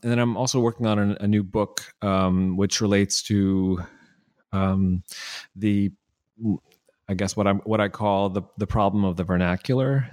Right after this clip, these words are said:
in, um, Arabic literary history and Islamic thought to some extent, um,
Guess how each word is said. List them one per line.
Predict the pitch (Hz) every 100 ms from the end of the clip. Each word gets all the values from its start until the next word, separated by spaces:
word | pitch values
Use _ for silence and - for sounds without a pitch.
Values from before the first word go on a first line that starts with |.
| -
in, | 107 101 95 92 92
um, | 95 92 90 87 87 - - - - _ -
Arabic | 104 104 98 98 - -
literary | 101 101 107 113 110 107 107
history | 95 101 - 110 98 98 98 95
and | 92 90 87 87 87 87 90 - _ _ _ _ - - - - _ _ _
Islamic | 107 104 98 98
thought | - 101 95 -
to | -
some | - 104
extent, | - 117 110 - _ _
um, | 107 98 92 92 90